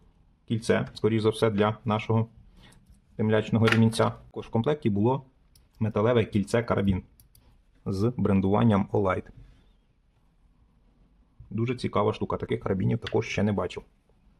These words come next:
Розміри. Сто сімнадцять і чотири на двадцять один і дев'ять міліметра і по кліпсі, якщо брати,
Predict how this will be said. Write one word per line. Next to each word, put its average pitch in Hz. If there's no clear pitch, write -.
Розміри. 104
Сто -
сімнадцять 113
і 101
чотири 107
на 113
двадцять 110
один 104
і 98
дев'ять 104
міліметра 151
і 117
по 104
кліпсі, 143
якщо 139
брати, 139